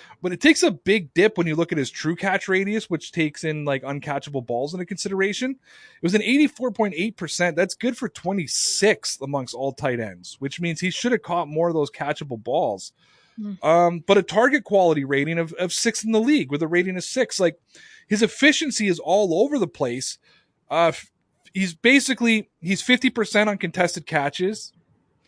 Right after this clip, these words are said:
Speaker 1: He had f-, he had a dro-, he had two drops this year. His target separation was the third best in the N F L amongst tight ends. His average cushion,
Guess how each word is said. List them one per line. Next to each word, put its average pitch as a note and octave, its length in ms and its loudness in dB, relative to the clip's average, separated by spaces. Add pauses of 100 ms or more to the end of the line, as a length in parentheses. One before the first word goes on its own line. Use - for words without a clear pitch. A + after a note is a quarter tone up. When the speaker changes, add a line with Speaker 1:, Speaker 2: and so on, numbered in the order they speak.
(540)
Speaker 1:
He F#3 440 4
had E3+ 140 6
f-, - 480 -20
he F3+ 160 0
had F#3 80 6
a F3+ 60 2
dro-, E3 260 -2
he F3+ 120 4
had F3 140 2
two B3 220 2
drops E3+ 600 0
this E3 300 0
year. F3+ 340 0 (1040)
His F3+ 180 0
target A3 380 4
separation G3+ 600 2
was E3+ 200 0
the D#3+ 100 -2
third G3 460 2
best F#3+ 300 0
in F#3+ 100 -4
the F3 100 0
N F3 80 2
F D#3+ 180 -2
L E3+ 220 4
amongst D3+ 400 -2
tight D3 220 2
ends. C3+ 440 -4 (1120)
His E3+ 140 0
average G#3 420 4
cushion, G#3 600 2